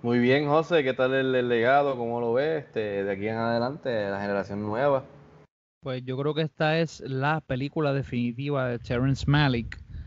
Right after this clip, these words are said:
Speaker 2: Eh,
Speaker 1: Yes.
Speaker 2: y esto se, esto se va para atrás con lo que tú habías dicho, ¿sabes? De que a veces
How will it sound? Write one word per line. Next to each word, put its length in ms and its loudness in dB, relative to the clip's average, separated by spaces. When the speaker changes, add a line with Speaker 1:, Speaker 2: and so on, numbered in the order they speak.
Speaker 2:
Eh, 560 0
Speaker 1:
Yes. 520 -4
Speaker 2:
y 340 2
esto 200 6
se, 180 6
esto 220 2
se 100 6
va 140 10
para 100 8
atrás 240 6
con 200 -2
lo 100 -2
que 100 -2
tú 80 -4
habías 260 0
dicho, 540 0
¿sabes? 320 2
De 160 2
que 220 0
a 60 4
veces 560 6